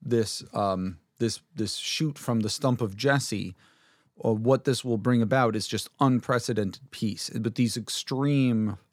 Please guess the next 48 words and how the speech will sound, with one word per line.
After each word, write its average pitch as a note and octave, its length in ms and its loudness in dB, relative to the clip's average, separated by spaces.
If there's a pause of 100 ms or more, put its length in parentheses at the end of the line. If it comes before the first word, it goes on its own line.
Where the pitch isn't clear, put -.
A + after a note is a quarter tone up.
(100)
uh, G#2+ 220 0
metaphors G#2+ 640 0
here, G2+ 300 -2 (100)
right? A2 260 0
The A#2 100 2
wolf A2+ 520 2
lying A2 380 2
down A2+ 280 4
with G#2+ 120 -2
the G#2+ 100 -2
lamb. G2+ 580 -2
<laughs> - 40 -20 (320)
So - 480 2
instead A2 360 -2
of F#2 180 -10 (160)
eating C#3+ 300 6
the G2+ 80 0
lamb, G2 280 -2
obviously, A2 540 2
right? G#2+ 180 -2
And A2+ 140 0
you A#2 120 4
have G#2+ 120 2
all A#2 160 4
this A2 180 -2
stuff - 280 -6
like A2 140 -6
that. A2+ 340 -6
Leopard A#2+ 440 2
with A2 220 -4
the A#2 80 0
young G#2+ 420 2
goat, A2+ 380 2 (560)
uh, A2 240 0
the G#2+ 140 -2
calf C3 440 2
and B2 160 0
the A#2 60 4
lion A2+ 580 2
with A2 120 -4
the A2 80 0
fattened B2 540 0
calf, - 440 -4 (460)
and A2+ 160 2
the G#2+ 80 0
lion's A2 420 2
not G#2 160 0
attacking. G2+ 640 -6